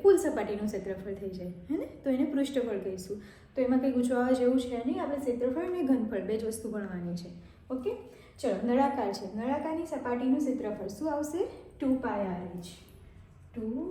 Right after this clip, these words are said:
પાઈ આર એચ. પણ જો ઉપર નીચે બંને સર્કલ રાઉન્ડ ગણી લેવામાં આવે તો સૂત્ર થશે ટુ પાઈ આર બ્રેકેટમાં એચ પ્લસ આર. અને જો નળાકારનું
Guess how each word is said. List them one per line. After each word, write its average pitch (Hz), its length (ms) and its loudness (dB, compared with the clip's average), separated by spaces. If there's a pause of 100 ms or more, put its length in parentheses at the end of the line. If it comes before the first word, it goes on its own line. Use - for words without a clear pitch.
(440)
પાઈ 208 380 -4 (540)
આર 208 260 -8 (460)
એચ. 190 260 -2 (280)
પણ 285 140 2
જો 320 120 2
ઉપર 294 340 0
નીચે 302 280 0
બંને 247 400 2
સર્કલ 277 440 0 (160)
રાઉન્ડ 254 320 2 (140)
ગણી 220 300 0
લેવામાં 208 460 -2
આવે 190 160 -6 (520)
તો 247 80 -4
સૂત્ર 233 360 -4
થશે 240 300 -2
ટુ 214 400 -6 (640)
પાઈ 208 500 -6 (380)
આર 196 340 -8 (640)
બ્રેકેટમાં 202 640 -6 (240)
એચ 214 260 -6 (100)
પ્લસ 196 340 -6
આર. 185 180 -10 (680)
અને 254 120 0
જો 277 120 2
નળાકારનું 269 640 0